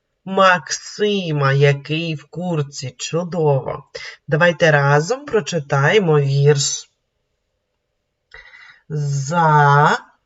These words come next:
Олексієм Катричем. У Мартусі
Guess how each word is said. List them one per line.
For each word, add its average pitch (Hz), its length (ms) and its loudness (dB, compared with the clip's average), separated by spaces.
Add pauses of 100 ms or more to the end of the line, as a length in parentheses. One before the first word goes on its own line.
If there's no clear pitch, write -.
(440)
Олексієм 190 2000 -2 (800)
Катричем. 151 1600 -2 (1900)
У 202 580 -6 (560)
Мартусі 214 2000 -4